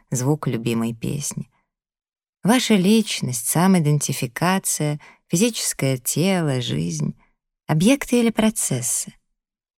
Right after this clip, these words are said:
Наблюдение за океаном предлагает множество образов, через которые можно метафорически объяснить наше подлинное "я" и работу человеческих переживаний. Мы не похожи на природу —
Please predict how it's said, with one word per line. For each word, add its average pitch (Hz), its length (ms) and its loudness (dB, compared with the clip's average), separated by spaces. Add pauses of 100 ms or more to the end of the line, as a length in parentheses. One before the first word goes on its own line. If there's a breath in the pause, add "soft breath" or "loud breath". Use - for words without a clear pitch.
(240)
Наблюдение 240 640 6
за 233 140 4
океаном 254 520 4
предлагает 208 600 2
множество 208 600 2
образов, 143 680 0
через - 300 -4
которые 165 560 2
можно 143 320 2
метафорически 143 1040 0
объяснить 127 960 -2
наше 120 300 -2
подлинное 113 640 -2
"я" - 360 -2 (400 loud breath)
и 151 80 -2
работу 196 400 2
человеческих 156 960 0
переживаний. 127 880 -8 (920)
Мы 214 320 6
не 202 180 6
похожи 165 580 0
на 113 120 -2
природу — 117 540 -4